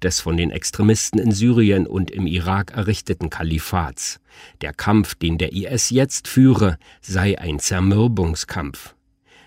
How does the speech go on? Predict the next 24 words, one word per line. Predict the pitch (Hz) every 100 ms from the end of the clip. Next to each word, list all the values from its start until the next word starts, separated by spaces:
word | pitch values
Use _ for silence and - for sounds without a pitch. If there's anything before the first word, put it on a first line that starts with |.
| -
Es | 78 -
ist | - -
das | 82
erste | - 123 123 -
Mal | 107 98 90
seit | 80 78
fünf | - 92 -
Jahren, | 101 107 92 92
dass | 87 82 -
der | 85
I-S-Anführer | 104 92 120 - 113 110 - 101 104 92
wieder | 101 95
in | 87
einem | - 78 80 95
Video | 95 104 110 107
zu | - 117
sehen | 92 90 80 67
ist. | 64 - - - _ - - _
Wo | 85 120 135
es | 107 -
aufgenommen | 110 110 - 98 90 90 85
wurde, | 78 76 78
bleibt | 85 85
unklar. | - 113 117 - 78 57